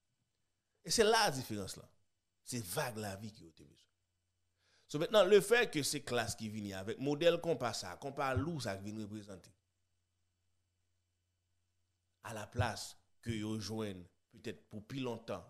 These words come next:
on est en vague la vie. Eh bien, on nous dit, ah, oui, descend, descend, bam, vague la vie, bam, vague la vie. So, c'est pas classe qui prend courant. C'est tout jazz qui prend.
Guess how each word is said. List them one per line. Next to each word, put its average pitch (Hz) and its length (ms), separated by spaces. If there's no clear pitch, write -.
on 107 100
est 101 220
en 98 200
vague 87 200
la 87 140
vie. 190 200
Eh 117 40
bien, 107 140
on 104 80
nous 101 140
dit, 92 200
ah, 101 80
oui, 101 360
descend, 98 520
descend, 95 440
bam, 95 260
vague 92 200
la 92 120
vie, 95 140
bam, 90 160
vague 87 160
la - 80
vie. - 40
So, - 80
c'est - 140
pas 113 140
classe - 420
qui - 160
prend 104 220
courant. 175 520
C'est - 120
tout 131 200
jazz - 320
qui 90 140
prend. - 160